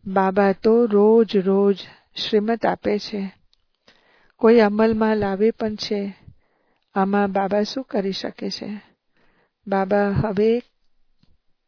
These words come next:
બાબા કહે, "કદાચ આમનો પાઠ જ આવો છે. બધા તો રાજા રાણી નથી બનતા. રાજધાની સ્થાપિત થઈ રહી છે. રાજધાનીમાં બધા જોઈએ ને."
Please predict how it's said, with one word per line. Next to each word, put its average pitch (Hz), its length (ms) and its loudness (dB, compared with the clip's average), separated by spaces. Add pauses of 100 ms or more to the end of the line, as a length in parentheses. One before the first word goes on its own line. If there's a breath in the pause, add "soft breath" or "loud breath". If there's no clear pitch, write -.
(200)
બાબા 190 300 0
કહે, 214 420 0
"કદાચ 208 500 -2
આમનો 202 320 -2
પાઠ 190 380 -4
જ 226 140 0
આવો 208 280 -4
છે. 208 300 -8 (760 soft breath)
બધા 214 280 4
તો 208 180 -2
રાજા 196 380 0
રાણી 196 280 -2
નથી 190 300 -4
બનતા. 202 580 -10 (640)
રાજધાની 202 840 0
સ્થાપિત 196 480 -6 (140)
થઈ 190 140 0
રહી 196 320 -6
છે. 196 340 -10 (3000 loud breath)
રાજધાનીમાં 208 880 0
બધા 214 380 -2
જોઈએ 226 400 0
ને." 180 240 -10